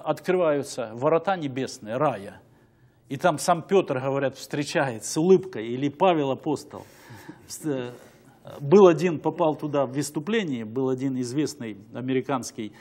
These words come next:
проповедник. <clears throat> Он попал в выступление. И он ходил со Христом, он много рассказывал это на христианском телевидении.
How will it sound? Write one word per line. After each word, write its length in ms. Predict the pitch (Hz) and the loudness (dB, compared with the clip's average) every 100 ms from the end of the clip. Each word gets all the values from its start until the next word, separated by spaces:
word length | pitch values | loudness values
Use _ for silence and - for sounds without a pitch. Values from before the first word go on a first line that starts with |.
| - - - | -20 -20 -10
проповедник. 680 | 131 135 151 127 87 87 - _ _ - - - - - - - - _ - | -6 -4 -2 -4 -4 -10 -18 _ _ -20 -20 -20 -20 -20 -20 -20 -20 _ 4
<clears throat> 1200 | 247 143 - - - _ _ _ _ _ - - | 4 4 -2 -14 -20 _ _ _ _ _ -16 -10
Он 120 | 147 | -4
попал 280 | 147 175 151 | -2 0 0
в 20 | |
выступление. 680 | 143 - 151 151 104 - - _ - | 0 -4 -8 -6 -6 -8 -20 _ -10
И 380 | 123 127 120 107 | -4 -4 -4 -6
он 120 | 123 120 | -8 -6
ходил 300 | 147 147 135 | -2 0 -2
со 120 | 135 | -4
Христом, 560 | - 143 - 202 214 165 | -6 -6 -4 -2 -2 -4
он 160 | 170 - | -8 -12
много 380 | 165 202 170 117 | -12 -8 -6 -4
рассказывал 600 | 113 - 120 104 104 107 | -6 -8 -8 -8 -10 -12
это 180 | 107 - | -12 -12
на 100 | 107 | -12
христианском 640 | 104 120 - 113 98 107 98 | -10 -10 -8 -8 -8 -12 -12
телевидении. 580 | 110 113 110 92 92 | -10 -8 -8 -12 -16